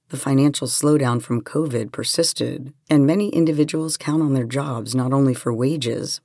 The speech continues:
but also for healthcare, retirement savings, childcare, and other benefits.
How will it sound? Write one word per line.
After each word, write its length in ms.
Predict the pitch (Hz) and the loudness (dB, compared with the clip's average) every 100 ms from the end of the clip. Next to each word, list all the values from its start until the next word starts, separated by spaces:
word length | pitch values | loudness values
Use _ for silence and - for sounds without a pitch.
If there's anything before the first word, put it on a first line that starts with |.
| - | -4
but 100 | 202 | -2
also 320 | 208 - 123 | -2 -2 -2
for 220 | 120 123 | -2 -4
healthcare, 600 | - 147 - 156 143 143 | -2 -4 -2 -2 -2 -2
retirement 560 | 135 - 139 143 139 147 | -4 -4 -2 0 0 0
savings, 680 | 147 135 135 131 143 - | 0 0 0 -2 -4 -8
childcare, 760 | - - 143 147 - 156 147 143 | -10 -2 -2 -2 -2 0 0 0
and 100 | 127 | -2
other 200 | - 185 | -4 -6
benefits. 680 | 156 117 113 - - - - | -2 -2 -2 -8 -8 -10 -12